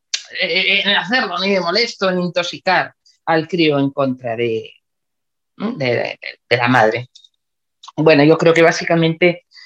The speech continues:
es un tema comprometido, compro-, eh, controvertido, perdona, es un tema, mm, bueno, difícil porque implica no solamente el reconocimiento del síndrome como tal o no,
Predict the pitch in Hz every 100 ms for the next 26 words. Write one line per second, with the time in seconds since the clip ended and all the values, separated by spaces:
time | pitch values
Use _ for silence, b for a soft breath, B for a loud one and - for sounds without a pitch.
0 | b - 185 196 196 180 180 170 175 175
1 | 226 220 190 - 170 170 165 160 165 160
2 | 175 170 170 220 233 240 - 160 170 196
3 | 233 _ _ - _ 185 175 180 170 170
4 | 170 165 165 156 - _ 160 156 151 147
5 | 143 143 - 175 175 _ 160 156 185 208
6 | 196 185 185 175 190 185 180 170 165 180
7 | 185 175 165 170 175 165 170 170 175 160
8 | 160 165 160 165 165 170 165 170 170 165
9 | 156 156 156 180 175 156 170 247